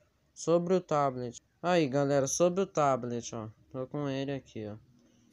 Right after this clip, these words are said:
Android dez. Vocês não acreditam, mas é, Sans-,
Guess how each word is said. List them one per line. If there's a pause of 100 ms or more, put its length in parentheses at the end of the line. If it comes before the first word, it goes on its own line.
(240)
Android
dez.
Vocês
não
acreditam,
mas
é,
Sans-,